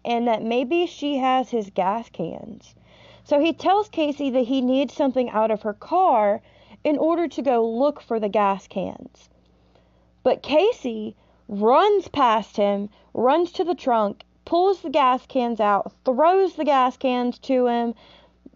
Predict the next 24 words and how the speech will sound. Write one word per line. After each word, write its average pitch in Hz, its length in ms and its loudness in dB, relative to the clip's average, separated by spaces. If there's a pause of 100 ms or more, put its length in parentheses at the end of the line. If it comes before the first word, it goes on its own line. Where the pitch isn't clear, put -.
shoves 311 380 0
him 311 120 0
across 294 380 0
the 277 100 -6
floor 269 280 0
of 262 60 0
the 247 100 -2
garage, 226 520 2
however 254 340 2
that 285 160 2
exchange 233 540 -4
goes, 202 500 0 (420)
and 233 180 2
says, 202 540 2 (800)
"Keep 262 220 -6
in 277 100 2
mi-, 247 220 2 (2000)
keep 277 220 -4
in 277 100 0
mind, 262 320 2
I'm 208 240 0
direct 196 320 0
quoting 220 420 -2
here, 240 340 -8